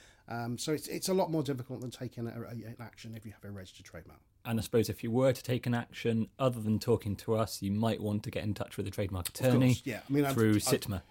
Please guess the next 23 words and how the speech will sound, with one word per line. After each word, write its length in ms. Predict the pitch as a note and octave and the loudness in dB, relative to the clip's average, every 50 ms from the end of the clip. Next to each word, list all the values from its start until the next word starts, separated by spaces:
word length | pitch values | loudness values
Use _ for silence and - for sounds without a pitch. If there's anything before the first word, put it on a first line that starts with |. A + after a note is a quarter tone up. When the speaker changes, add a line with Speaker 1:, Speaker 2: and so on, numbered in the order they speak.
| - _ _ _ _ | -20 _ _ _ _
Speaker 1:
I 100 | - C3+ | -4 -4
think 280 | B2 - F3 E3+ C#3+ C#3 | 0 2 2 2 2 2
the 100 | D3+ C3+ | -2 -4
first 760 | - - - E3+ E3 E3 E3 D#3+ D#3 D3 - - - - - - | -4 -2 2 4 8 8 8 8 8 6 2 -2 -4 -6 -8 -6
advice, 460 | C#3 C3+ B2 A#2 C3+ B2+ A#2+ - - - | -6 -6 -4 -4 -4 -4 -4 -6 -6 -4
any 200 | D3+ D#3+ E3 D#3+ | 0 2 2 2
advice 420 | C#3 A#2 A#2 A2+ A#2+ A#2+ A2+ - - | 2 0 -4 -6 -8 -8 -8 -8 -8
you 60 | A2+ | -8
would 100 | A2+ G#2+ | -10 -8
go 280 | B2+ A#2+ A#2+ A#2 A#2 - | -8 -8 -8 -8 -8 -8
is, 240 | G#2+ A2+ A2 A#2+ - | -8 -8 -8 -8 -8
is, 200 | - A#2+ A2 - - - - | -8 -8 -10 -10 -12 -12 -10
is 120 | B2+ A#2 | -8 -8
take 220 | - - - A2 - | -8 -8 -8 -10 -8
some 140 | - A#2+ A2+ | -8 -8 -8
legal 240 | G#2+ G#2+ G2+ G2+ | -8 -8 -10 -10
advice, 500 | G#2+ G2 G2+ F#2+ F#2 F2+ - - - - - _ | -10 -10 -12 -12 -12 -10 -8 -8 -8 -8 -10 _
Speaker 2:
Yeah. 200 | A#2 G2 E2 - - | -10 -8 -8 -8 -10
Speaker 1:
um, 300 | F#2+ G#2 G#2 G2 G2 F2 G2+ | -10 -10 -10 -10 -10 -12 -12
as 120 | G2+ - | -14 -14
to 220 | - - G#2+ G2 G2 G#2 - | -12 -12 -12 -12 -14 -14 -16
your 160 | - G#2+ G#2 | -14 -14 -14
best, 300 | G2 G#2 G2+ G2 - | -14 -14 -12 -12 -12